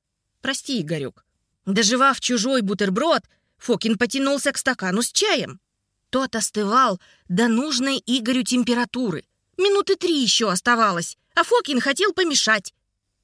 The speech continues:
Рыков успел спрятать стакан себе за спину в самый последний момент. "Не замай, Паша!" —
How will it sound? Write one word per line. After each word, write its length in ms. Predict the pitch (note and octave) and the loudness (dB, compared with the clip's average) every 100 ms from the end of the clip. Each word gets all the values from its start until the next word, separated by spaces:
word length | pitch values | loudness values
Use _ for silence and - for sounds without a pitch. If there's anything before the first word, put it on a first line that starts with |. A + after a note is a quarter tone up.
| _ | _
Рыков 340 | G3 G3+ A3 | 0 0 -2
успел 360 | A#3+ - B3 A3+ | -4 0 0 0
спрятать 420 | - A#3+ A3 G3+ | 0 0 0 -2
стакан 360 | - G#3+ A3 G#3 | -2 0 0 0
себе 280 | G#3 G#3+ | -2 -2
за 180 | A3 D4 | 2 0
спину 380 | A#3+ C4 G#3+ D#3 - - | 0 -2 -2 -4 -12 -12
в 80 | - | -6
самый 360 | - C#4+ D#4 F4+ | 2 2 2 0
последний 540 | E4+ E4 D#4+ A#3 C#4 | -2 -2 -4 -2 -2
момент. 500 | C#4 C4+ G#3 C#3+ - _ _ _ G#3+ | 0 0 -2 -4 -12 _ _ _ 0
"Не 180 | A3+ | 0
замай, 480 | F#3+ A#3 D4 E4 G#3+ | 2 2 2 2 0
Паша!" — 480 | F#3+ C4 B3+ D4+ | 0 -2 0 0